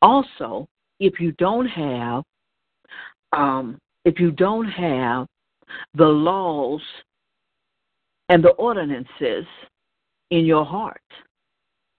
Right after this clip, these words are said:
Because if you don't practice and, and do these things, the Word of God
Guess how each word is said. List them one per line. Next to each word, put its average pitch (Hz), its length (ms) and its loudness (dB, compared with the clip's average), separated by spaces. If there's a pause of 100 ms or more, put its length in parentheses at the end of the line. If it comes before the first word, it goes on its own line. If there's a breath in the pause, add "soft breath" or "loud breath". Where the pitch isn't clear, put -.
(640 loud breath)
Because 175 320 4 (140)
if 175 180 -4
you 180 220 -4
don't 220 300 -4
practice - 720 -8 (640 loud breath)
and, 156 360 2 (200)
and 151 240 -2
do 277 180 2
these 180 240 -2 (160)
things, 185 480 -4 (420 loud breath)
the 175 140 2
Word 190 240 2
of 170 140 -4
God 208 320 -4